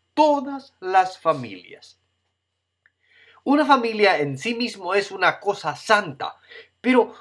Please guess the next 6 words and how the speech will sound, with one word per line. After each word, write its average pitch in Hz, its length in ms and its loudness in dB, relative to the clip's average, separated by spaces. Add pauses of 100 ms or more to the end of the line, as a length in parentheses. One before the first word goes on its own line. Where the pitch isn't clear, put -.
(100)
porque 247 420 2
Dios 285 720 2
vino 285 480 -2
a 170 140 0
un 311 320 -2
lugar, 220 640 2